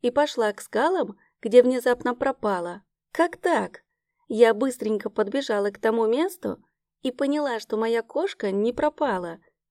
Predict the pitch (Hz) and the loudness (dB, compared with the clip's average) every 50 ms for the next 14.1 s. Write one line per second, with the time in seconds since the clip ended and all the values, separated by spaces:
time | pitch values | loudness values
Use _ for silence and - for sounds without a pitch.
0 | _ _ - 269 254 240 226 226 214 214 247 320 320 - 339 311 285 247 220 220 | _ _ -2 0 2 2 0 2 2 4 4 4 2 0 0 0 0 0 -2 -2
1 | - - 208 247 311 320 - - - 220 214 208 - - _ _ 226 220 214 - | -2 -2 0 0 0 -2 -4 -4 -2 0 0 0 -2 -6 _ _ -4 -4 -4 -4
2 | - 190 180 180 180 180 175 180 - _ _ _ _ _ _ _ _ _ - 240 | -4 -4 -2 -2 -2 -4 -8 -10 -12 _ _ _ _ _ _ _ _ _ 4 4
3 | 233 269 359 - - - - 330 320 - 302 302 294 - 330 294 294 339 330 311 | 4 4 4 0 -4 -6 -4 -4 -2 0 0 -2 0 2 2 2 2 2 2 0
4 | 302 294 294 302 294 - - 302 294 370 - - - - 196 185 202 - _ _ | 2 2 2 2 0 -2 -4 -4 -4 -2 -4 -6 -8 -10 -10 -10 -12 -16 _ _
5 | _ _ _ _ _ _ _ _ - 202 190 214 220 214 220 214 208 202 - - | _ _ _ _ _ _ _ _ 0 0 2 4 2 2 2 2 0 0 0 0
6 | 214 240 320 330 - - 240 202 - - _ _ _ _ _ - 294 285 285 - | 0 0 0 0 -2 -2 -2 -2 -2 -4 _ _ _ _ _ 0 2 2 2 2
7 | - 277 269 262 277 262 269 269 277 302 302 302 254 208 185 180 180 - 175 170 | 2 2 2 2 0 0 0 0 -2 -2 0 0 0 0 0 -2 -4 -6 -6 -6
8 | 190 - _ _ _ _ _ _ _ - 233 - - 277 285 - - 277 254 240 | -8 -12 _ _ _ _ _ _ _ -6 -4 -2 0 -2 -2 -2 -2 -4 -2 -2
9 | - 226 202 220 214 214 - - 214 269 339 392 381 _ _ _ _ _ _ _ | 0 0 0 0 0 -2 0 2 2 2 2 0 -2 _ _ _ _ _ _ _
10 | 269 254 247 - - 247 233 226 233 233 233 226 - - 233 226 - 233 220 - | -4 -4 -4 -2 2 2 4 6 8 6 6 4 2 0 -2 -2 0 -2 -4 -2
11 | - 233 226 233 - 208 190 185 - - 196 190 202 - _ _ _ _ _ _ | 0 -2 -2 -2 -2 -4 -4 -4 -6 -6 -6 -6 -6 -8 _ _ _ _ _ _
12 | _ _ _ _ _ _ - 220 214 - - 277 330 370 381 339 254 214 233 240 | _ _ _ _ _ _ -4 -2 -2 -2 -2 -2 -2 -2 -2 -2 2 6 6 6
13 | 240 247 247 247 - 262 269 285 294 - - 247 226 208 196 - 190 180 175 180 | 6 6 2 0 -2 -4 -4 -4 -6 -4 0 2 2 2 2 0 -4 -4 -4 -6
14 | 190 | -8